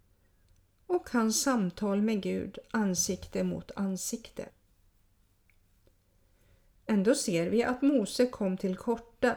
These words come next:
gentemot verkligheten. Mose var trogen som tjänare,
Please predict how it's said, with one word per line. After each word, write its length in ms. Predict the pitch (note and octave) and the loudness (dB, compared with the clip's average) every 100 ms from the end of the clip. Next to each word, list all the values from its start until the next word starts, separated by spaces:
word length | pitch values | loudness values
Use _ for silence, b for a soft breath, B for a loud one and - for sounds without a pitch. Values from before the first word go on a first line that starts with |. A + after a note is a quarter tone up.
| - | -2
gentemot 680 | F#3+ F#3+ F#3 G3+ F#3 F#3 A3+ | 0 0 0 -2 -2 -2 0
verkligheten. 920 | G#3+ F#3 G#3 G3 C#4+ C#4+ - - G3 - _ _ _ _ _ _ _ _ _ _ _ _ _ _ _ _ | 0 -2 -2 0 0 0 -10 -10 -12 -16 _ _ _ _ _ _ _ _ _ _ _ _ _ _ _ _
Mose 380 | A#3 A#3+ G#3 - | 4 4 4 4
var 140 | E4 C4+ | 6 6
trogen 720 | C#4 C4 A#3 F3+ A3 C#4+ C4+ | 4 4 4 4 4 4 4
som 220 | G3+ F3+ | 0 -2
tjänare, 760 | - A3 E3+ E3+ F#3 A3 B3+ | 0 0 0 -2 -2 -2 -4